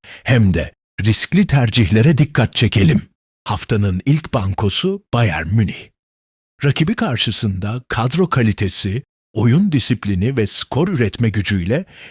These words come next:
net bir şekilde öne çıkıyor. Bu tarz eşleşmelerde Bayern, maçın temposunu ilk dakikalardan itibaren eline alıyor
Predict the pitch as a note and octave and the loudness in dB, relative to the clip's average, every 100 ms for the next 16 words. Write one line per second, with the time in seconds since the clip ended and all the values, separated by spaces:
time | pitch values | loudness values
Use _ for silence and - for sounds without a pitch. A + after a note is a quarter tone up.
0 | - G#2+ D3 - A2 A#2+ - G#2+ F#2 A2 | -6 0 0 -2 0 0 0 -2 -2 -2
1 | E3 C3 G#2+ F#2+ - - G#2+ D2+ - _ | -2 -2 -2 -2 -4 -2 -2 -4 -10 _
2 | _ _ _ _ _ _ - - G#2+ F2+ | _ _ _ _ _ _ -6 -4 -4 -4
3 | - A#2+ G2+ G2+ F2+ A#2 F#2+ D2+ D#2 B2 | -4 -2 -2 -2 -4 -2 -4 -6 -4 -4
4 | D3 - _ _ - A2 G#2+ E2+ G#2+ C3 | -4 -8 _ _ -4 -2 -2 -2 -6 -6
5 | _ _ A2+ C3 - A3+ G3+ A#2+ G2 G#2+ | _ _ -2 0 0 -2 0 0 -2 -2
6 | - G2+ G2 A#2+ _ _ F3 G3 - A2+ | -4 -2 -2 -2 _ _ 0 0 -2 -2
7 | A#2 - G2+ F2 F#2+ G#2+ G2+ G#2+ G2+ F2+ | -2 -2 -4 -2 0 0 0 -2 -2 -2
8 | A2+ C3+ - G#2+ G#2 G#2+ - F2 A#2+ C#3+ | -2 -2 -2 -2 2 0 0 -2 0 2
9 | G#2+ | 0